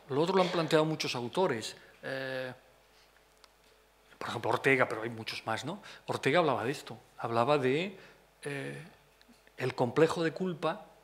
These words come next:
de los que sobreviven a una guerra. ¿M? Se sienten culpables por no haber muerto. ¿M? Eso es una cosa. Y otra cosa es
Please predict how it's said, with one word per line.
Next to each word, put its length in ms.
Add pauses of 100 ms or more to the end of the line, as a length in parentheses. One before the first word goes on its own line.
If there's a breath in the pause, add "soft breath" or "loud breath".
(320 soft breath)
de 360
los 200
que 420 (360)
sobreviven 680
a 40
una 160
guerra. 360 (600)
¿M? 160 (420)
Se 120
sienten 240
culpables 880 (360)
por 140
no 80
haber 140
muerto. 300 (520)
¿M? 100 (680 loud breath)
Eso 100
es 80
una 160
cosa. 400
Y 40
otra 140
cosa 180
es 140